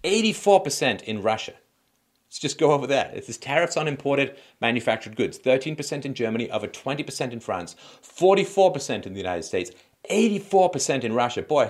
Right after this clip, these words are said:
it's too bad they couldn't have taxed those Bolsheviks and prevented them coming in. In Britain, the tariffs were zero. It matters what you believe. This is why I keep promoting free trade, 'cause I care about people keeping breath in their bodies.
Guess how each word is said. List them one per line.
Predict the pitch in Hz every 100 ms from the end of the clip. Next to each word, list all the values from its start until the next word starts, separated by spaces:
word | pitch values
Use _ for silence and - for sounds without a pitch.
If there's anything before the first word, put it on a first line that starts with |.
| - _
it's | -
too | -
bad | 104 95
they | 90
couldn't | 87 82
have | 80
taxed | 107 110 -
those | 98 95
Bolsheviks | 104 127 92 85 -
and | 85
prevented | - 98 85
them | 85 82
coming | 87 85
in. | 90 101 - - - - - _ _ _ _ _ _ -
In | 131
Britain, | 151 175
the | 151
tariffs | 143 123 113 110 - - _ _
were | 98 101 104 101 107
zero. | 92 87 104 95 85 - -
It | 92
matters | 90 101 117 120 117
what | 113 -
you | 101
believe. | 110 113 85 -
This | 92
is | 98 92
why | 92
I | 87
keep | 107 -
promoting | 92 87 90 87
free | 87 87
trade, | 175 160 123 104
'cause | 95 82
I | 82
care | - 107 110 85
about | 82 78 - -
people | 85 85 82
keeping | 95 90 87
breath | 107 98
in | - 92
their | 87
bodies. | 92 113 - -